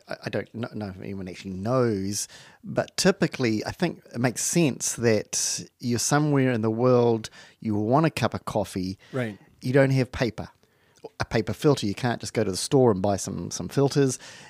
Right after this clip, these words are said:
Speaker 1: So what do you do? You look around, you look around the household
Speaker 2: Right.
Speaker 1: and say, "Oh, <clears throat> um,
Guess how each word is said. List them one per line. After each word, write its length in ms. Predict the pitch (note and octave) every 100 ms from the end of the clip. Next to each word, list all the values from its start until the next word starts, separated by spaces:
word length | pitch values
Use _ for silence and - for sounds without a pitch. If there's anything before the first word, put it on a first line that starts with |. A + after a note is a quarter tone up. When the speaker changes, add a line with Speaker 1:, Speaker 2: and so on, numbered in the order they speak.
| -
Speaker 1:
So 340 | - - A#2+
what 220 | A2+ -
do 100 | - B2
you 80 |
do? 120 | A#2+ C#3+
You 220 | A2 G#2
look 220 | B2 -
around, 540 | C#3+ C3+ C#3 G3 - -
you 80 |
look 160 | A2 -
around 220 | A#2 A2
the 60 | G#2
household 580 | C3 F3+ G3 - D#3 D#3+
Speaker 2:
Right. 100 | C3
Speaker 1:
and 100 | A#2
say, 140 | C3 E4
"Oh, 320 | A4 F#4 F2+ G3+ C#3+
<clears throat> 220 | B2+ -
um, 420 | C#3 C#3 C3 B2